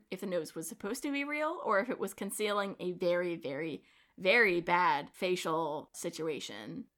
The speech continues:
So under the pig nose is just an open cavity that shows, like, meat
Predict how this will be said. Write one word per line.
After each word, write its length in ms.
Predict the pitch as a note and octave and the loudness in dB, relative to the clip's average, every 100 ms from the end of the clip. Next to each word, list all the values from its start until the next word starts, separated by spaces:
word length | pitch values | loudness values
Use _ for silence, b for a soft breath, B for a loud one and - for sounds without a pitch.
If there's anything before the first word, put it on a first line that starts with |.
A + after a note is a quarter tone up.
| _ | _
So 460 | - - F#3 E3+ - - | -8 -2 -2 -2 -2 4
under 220 | B3+ D#4 | 4 6
the 120 | C4 | 0
pig 280 | - B3+ - | 0 -4 -2
nose 520 | G3 E3+ D3+ F3 - - | -2 -2 -2 -4 -8 -4
is 200 | G3 G3 | 0 0
just 340 | - E4 - - | 0 -2 -2 0
an 200 | G#3+ G#3 - A#3 | 0 0 0 4
open 640 | A#3 A#3+ B3 A#3+ A3+ - | 6 6 2 2 -4 -8
cavity 800 | - A#3+ A#3+ G#3 E3+ D#3+ D#3 F#3 _ | -2 2 4 2 0 0 -2 -6 _
that 260 | E3+ E3+ - | 0 2 0
shows, 580 | - E3+ E3+ F3 - F#3 | 0 0 0 -2 -6 -4
like, 260 | E3 C#3 - _ | -4 -4 -12 _
meat 400 | E3+ E3 C4 C#5+ | -6 -2 -2 -4